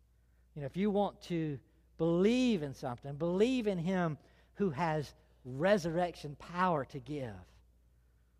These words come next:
Christ says, "He who believes in me never dies, because I have power over sin and death and the grave." What a hymn. Revealed in the flesh, vindicated in the Spirit.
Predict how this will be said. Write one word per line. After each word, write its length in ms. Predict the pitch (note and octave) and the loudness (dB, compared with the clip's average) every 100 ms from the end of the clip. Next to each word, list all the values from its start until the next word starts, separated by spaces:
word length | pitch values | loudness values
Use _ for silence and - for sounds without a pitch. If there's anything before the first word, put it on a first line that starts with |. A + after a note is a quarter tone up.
| _ _ _ _ _ | _ _ _ _ _
Christ 260 | D#3 D3+ - | -6 -6 -4
says, 220 | D3+ A#2 - | -8 -10 -4
"He 140 | G3+ | -2
who 60 | E3+ | 0
believes 340 | D#3+ F3+ - | 0 0 0
in 80 | D3 | -4
me 120 | F#3+ | -2
never 300 | D#3 E3+ D3+ | -2 -2 -4
dies, 720 | A#2 C3+ A3 E3 - - - - _ _ _ _ _ _ _ _ _ | -8 -6 -6 -10 -14 -16 -14 -16 _ _ _ _ _ _ _ _ _
because 240 | - C#3+ - - | -14 -14 -10 -2
I 160 | F3+ | 2
have 140 | G#3 C#3 - - _ - | 2 0 -12 -20 _ -4
power 420 | F3 G3 F3+ D#3 | 4 6 6 6
over 280 | F3 D3+ D3+ | 4 2 -4
sin 420 | - F3+ E3 C#3+ | -6 -4 -4 -4
and 160 | B2 | -6
death 280 | C3 D#3 C3+ - | -2 -2 -4 -8
and 100 | A2 - - | -20 -20 -20
the 60 | C3 | -10
grave." 360 | C#3+ C3+ A2+ - _ _ _ _ _ _ | -6 -6 -8 -12 _ _ _ _ _ _
What 180 | D#3 A3+ | 2 4
a 60 | |
hymn. 320 | G3+ G#3+ D#3 A2+ - - - | 6 4 2 -4 -18 -20 -6
Revealed 440 | D#3 E3+ G#3 B3+ A3 | -2 0 6 8 8
in 140 | G3 | 4
the 80 | D#3 | 0
flesh, 440 | - G3 F3+ D3+ C3 | 0 2 2 0 -4
vindicated 800 | C3+ B3+ B3+ - G3 F#3 D#3+ C#3 - - - - - | 0 2 2 0 0 0 0 -4 -6 -20 -20 -20 -2
in 440 | G3+ A3 G#3 F3 - - _ - | 2 4 4 0 -4 -20 _ -6
the 100 | D#3 | -6
Spirit. 720 | - - G#3 A3 F#3+ B2+ | -6 -4 2 4 4 0